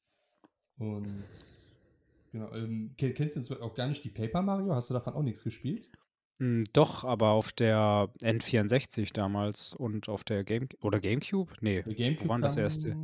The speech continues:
Speaker 1: glaub, ich glaub, Gamecube war der erste. Ja.
Speaker 2: Ja, also den ersten hab ich auf jeden Fall gespielt, entweder Gamecube oder N vierundsechzig, da wo halt
Speaker 1: Mhm.
Speaker 2: kam. Den hab ich gezockt, der hat auch mega Bock gemacht, den fand ich echt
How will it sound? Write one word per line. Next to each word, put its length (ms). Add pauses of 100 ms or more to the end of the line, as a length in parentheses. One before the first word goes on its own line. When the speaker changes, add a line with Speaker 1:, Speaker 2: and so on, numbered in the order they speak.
(140)
Speaker 1:
glaub, 300
ich 80
glaub, 200
Gamecube 380
war 100
der 120
erste. 420 (1600)
Ja. 140
Speaker 2:
Ja, 220
also 320 (260)
den 100
ersten 240
hab 80
ich 80
auf 80
jeden 120
Fall 120
gespielt, 440
entweder 380 (840)
Gamecube 360
oder 120
N 120
vierundsechzig, 400
da 100
wo 140
halt 120
Speaker 1:
Mhm. 40
Speaker 2:
kam. 260 (580)
Den 80
hab 40
ich 80
gezockt, 320
der 80
hat 100
auch 40
mega 200
Bock 180
gemacht, 340
den 80
fand 200
ich 80
echt 400